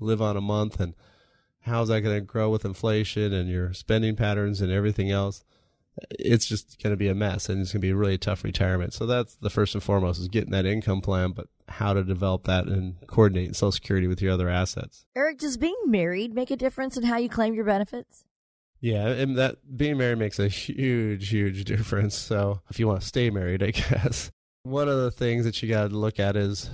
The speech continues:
Speaker 1: what I like to call the eternal check. And so the eternal check is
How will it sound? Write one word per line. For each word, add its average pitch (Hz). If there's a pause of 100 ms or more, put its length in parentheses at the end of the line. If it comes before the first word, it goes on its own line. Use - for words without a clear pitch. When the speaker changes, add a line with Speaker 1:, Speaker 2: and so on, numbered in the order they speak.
(120)
Speaker 1:
what 113
I 113
like 107
to -
call 104
the 101
eternal 98
check. - (220)
And 107
so 120
the 123
eternal 139
check 104
is 98